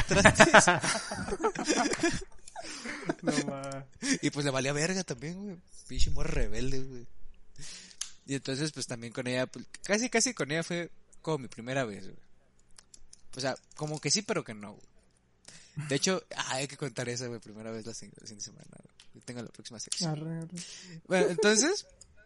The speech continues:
Speaker 1: haz de cuenta de que, pues, ya no andábamos y sí, todo chingón, pero con ella tenía un chingo de pedos de eso por su mamá, o sea, de que se metía un putal en la relación, güey. Pero estaba chido también porque me incluía de que, "No, vamos a ir a Guanajuato, Ricardo quiere irse a Guanajuato", y yo, "Sí".
Speaker 2: Ujú.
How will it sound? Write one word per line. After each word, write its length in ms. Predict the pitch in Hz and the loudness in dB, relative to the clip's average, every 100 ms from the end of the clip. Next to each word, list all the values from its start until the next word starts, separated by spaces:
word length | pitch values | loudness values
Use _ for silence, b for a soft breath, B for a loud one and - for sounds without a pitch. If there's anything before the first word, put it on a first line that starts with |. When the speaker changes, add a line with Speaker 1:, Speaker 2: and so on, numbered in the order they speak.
| _ _ - - - - - | _ _ -16 -16 -20 -20 -2
Speaker 1:
haz 140 | 165 | 2
de 100 | 170 | 4
cuenta 240 | 175 160 180 | 2 2 4
de 180 | 156 - | 4 2
que, 180 | 123 | -2
pues, 180 | 117 120 | -4 -4
ya 140 | 123 147 | -2 -2
no 100 | 165 | -2
andábamos 560 | 156 117 120 120 117 107 | -4 0 0 0 -4 -4
y 40 | |
sí, 200 | - 131 | -4 -6
todo 220 | - 123 | -6 -6
chingón, 600 | 117 - 117 135 147 156 | -6 -10 -8 -6 -4 -4
pero 200 | 151 131 | -2 -2
con 200 | 123 131 | -2 -4
ella 120 | 131 135 | -4 -6
tenía 160 | 120 | -8
un 60 | 113 | -12
chingo 160 | 123 | -10
de 60 | 127 | -8
pedos 220 | 127 120 | -4 -4
de 60 | 113 | -4
eso 120 | 104 | -6
por 120 | 107 | -8
su 80 | 98 | -14
mamá, 300 | 117 123 143 | -12 -12 -14
o 80 | 127 | -10
sea, 120 | 113 | -8
de 80 | 113 | -6
que 100 | - | -6
se 80 | 120 | -10
metía 320 | 110 104 113 | -10 -10 -10
un 200 | 110 110 - | -10 -14 -16
putal 420 | 113 - 107 107 | -18 -8 -4 -4
en 100 | 104 | -4
la 100 | 98 | -8
relación, 460 | 92 95 95 120 127 | -10 -10 -8 -10 -12
güey. 140 | 139 147 B B _ | -16 -18 B B _
Pero 120 | - 160 | 0 2
estaba 240 | 156 196 | 6 4
chido 300 | 196 - 202 202 | 4 0 0 -2
también 360 | 165 156 160 | -4 -4 -6
porque 300 | 170 180 - | -4 -6 -6
me 100 | 120 | -10
incluía 280 | 113 104 113 | -10 -6 -4
de 120 | 127 | -4
que, 180 | 120 104 - _ _ _ _ | -6 -10 -12 _ _ _ _
"No, 80 | 208 - | -16 -12
vamos 200 | 302 302 | -10 -6
a 40 | 262 | -2
ir 60 | |
a 40 | 269 | -2
Guanajuato, 480 | 240 151 147 143 165 | -4 -6 -8 -6 -8
Ricardo 280 | 190 285 | -6 -6
quiere 140 | 285 285 | -4 -2
irse 120 | 269 | -2
a 40 | |
Guanajuato", 400 | 262 208 196 208 | -2 -2 -6 -6
y 40 | 262 | -8
yo, 40 | 294 | -8
"Sí". 380 | - 214 165 311 B B B B B - | -6 -4 -6 -10 B B B B B -12
Speaker 2:
Ujú. 180 | 127 | -12